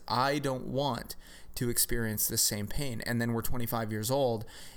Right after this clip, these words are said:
and we're trying to figure out why we do the things that we do without understanding that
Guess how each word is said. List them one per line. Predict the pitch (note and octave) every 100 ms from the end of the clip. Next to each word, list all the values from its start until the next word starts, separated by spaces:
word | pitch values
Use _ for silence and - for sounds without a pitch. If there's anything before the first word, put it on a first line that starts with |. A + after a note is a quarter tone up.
| -
and | A#2
we're | A2+
trying | G#2+ C#3+
to | D3
figure | D3 B2+ A#2+
out | G#2
why | A2 B2+
we | C#3+
do | A2 A#2 C3
the | B2+
things | - A#2+
that | A2+
we | G#2+
do | G#2+ C#3 D#3+ A#2 - - - -
without | - A#2+ C3 B2
understanding | A#2 A2 - C3+ D3 B2 A#2 A2
that | A2